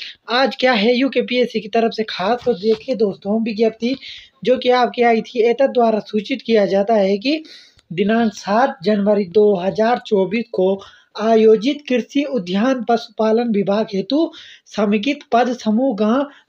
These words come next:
मुख्य लिखित वस्तुनिध प्रकार की परीक्षा दो हज़ार तेईस के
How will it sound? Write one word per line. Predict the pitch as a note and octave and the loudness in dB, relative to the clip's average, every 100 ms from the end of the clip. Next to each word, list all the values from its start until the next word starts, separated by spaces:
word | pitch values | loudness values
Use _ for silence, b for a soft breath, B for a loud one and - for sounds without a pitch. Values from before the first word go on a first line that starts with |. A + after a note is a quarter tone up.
| F#3+ | -6
मुख्य | G#3+ - C#4 | -4 0 2
लिखित | A#3 A3+ A#3+ | 2 -4 -6
वस्तुनिध | G#3 A3 A3 G#3+ A3 B3 B3 | 0 0 0 -2 0 -2 -2
प्रकार | G#3 - G3+ G#3 | -2 -2 -2 -2
की | G3+ A3 | -2 -6
परीक्षा | G#3 G3 F#3+ - G3 A#3+ B B - | -2 -2 -4 -4 -4 -4 B B 0
दो | G#3 | 4
हज़ार | G#3 A3+ A3+ | 4 4 2
तेईस | G#3+ A3 A3+ | 2 2 2
के | A3+ | -2